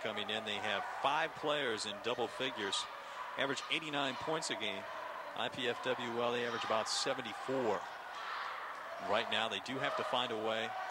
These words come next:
to get the ball in the proper offense. Coach Piazza said their last two games, they shot under forty percent, both games out rebounded by ten each game.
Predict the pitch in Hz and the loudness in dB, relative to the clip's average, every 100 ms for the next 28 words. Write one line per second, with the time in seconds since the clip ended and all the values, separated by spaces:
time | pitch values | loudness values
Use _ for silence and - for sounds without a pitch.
0 | - - - - - - - - 127 - | -6 -6 -8 -8 -8 -8 -6 -2 0 0
1 | - 117 117 123 - - - - - - | 2 4 4 2 -4 -12 -14 -14 -14 -14
2 | - 135 131 - 135 135 139 120 127 139 | -6 -4 -2 2 4 4 2 4 4 2
3 | - 107 107 - - - 131 - 123 123 | 0 -4 -2 -4 -4 -4 -4 -2 0 2
4 | 120 113 - 123 120 113 131 139 156 131 | 0 0 2 2 0 2 2 2 0 0
5 | 131 127 - - 143 143 123 - 151 139 | -2 -2 0 2 4 2 -4 0 0 0
6 | - 123 175 165 131 139 - 147 139 143 | -2 -2 0 2 4 2 2 -4 0 0
7 | 131 139 143 139 131 120 113 - - - | 0 0 0 -2 -2 0 -2 -2 -10 -12
8 | - - - - - - - - 107 - | -12 -12 -16 -8 -2 -2 -4 -10 -8 -6
9 | - 92 | -4 -4